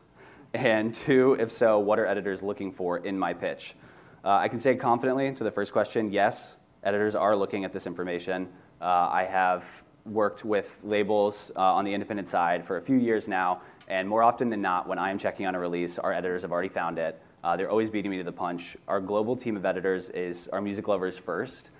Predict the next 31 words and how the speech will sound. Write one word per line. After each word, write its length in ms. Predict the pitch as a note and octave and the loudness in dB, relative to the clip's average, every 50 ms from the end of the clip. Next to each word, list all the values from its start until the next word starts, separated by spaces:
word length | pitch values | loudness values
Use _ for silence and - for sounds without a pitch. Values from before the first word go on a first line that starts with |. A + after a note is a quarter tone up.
| - - - - - - | -20 -20 -20 -20 -12 -4
uh, 240 | F2 F#2 F#2 F2+ E2 | 0 2 2 2 0
and 100 | E2+ G2 | -2 -4
I 40 | F#2+ | -4
think 140 | G#2 A2 F2+ | -4 -2 -2
that's 140 | G#2 G2+ | -2 -2
important 320 | A2 G#2 - A#2 G#2+ F2+ F#2 | -2 -4 0 0 -2 -2 -2
to 60 | - | -4
note 280 | G#2 G2 F#2+ F2+ F2 D#2+ | -2 0 0 0 -2 -4
because 520 | E2 E2+ D#2+ G2+ F#2 F2+ F2 F2 E2+ - | -8 -8 -4 -2 -2 -2 -2 -4 -6 -8
as 420 | - - G2 F#2+ F#2+ F#2 - - - - | -4 0 0 0 0 0 -4 -8 -8 -4
a 100 | G2 F#2+ | -4 -4
crowd 280 | F2+ - - G2+ F#2+ F#2+ | -4 -2 0 2 2 2
of 60 | F#2 | 0
music 300 | F#2+ F#2 F2 F#2+ E2+ - | -4 -8 -8 -8 -4 -2
lovers, 300 | F#2 F2 F2 F2+ F2+ - | -2 -2 -2 -2 -4 -4
I'm 120 | E2 F2 | -8 -8
assuming, 500 | F2+ F2 - F#2+ F2 E2+ F2 F2 F2 F2 - - - - _ - | -8 -8 -8 -8 -6 -4 -4 -6 -6 -10 -14 -20 -20 -20 _ -8
uh, 240 | - F2+ F2 F2 - - | -4 -2 0 0 0 -2
everyone 300 | G2+ G#2+ A2+ A2 G#2+ G2+ | -2 -2 0 0 -2 -2
here 140 | G2+ G#2 G#2 | -2 -4 -4
takes 260 | G2 - G2+ F2 - | -4 -4 -8 -8 -8
pride 320 | - - G2 F2 F2+ F2 F2+ | -4 0 0 2 2 0 -2
in 80 | F2 | -4
discovering 440 | F2 F2+ - - F#2+ F2+ F2 F#2 F#2+ | -6 -6 -4 -2 -2 -2 -2 -2 -4
something 420 | - G2+ F#2+ F2 - G2+ G2+ G2+ | -4 -4 -4 -2 -2 -2 -2 -2
before 380 | F#2 F2 F2 - - F#2 F#2 F2+ | -4 -6 -6 -2 -2 -2 -2 -2
everyone 320 | - F2+ F#2 F#2 F2 E2+ | -4 -4 -4 -4 -4 -2
else, 360 | E2+ F2+ A2 C3 C3 - - - - - _ _ - | -2 -2 -2 -2 -4 -10 -16 -20 -20 -20 _ _ -8
and 160 | - F#2+ F#2+ | -6 -4 0
that 220 | F#2+ F#2+ G2 - | 0 0 0 0
is 500 | F#2 G2 G2 F#2+ F#2 F#2 - - - - | -2 -2 -2 -2 -4 -4 -8 -10 -14 -14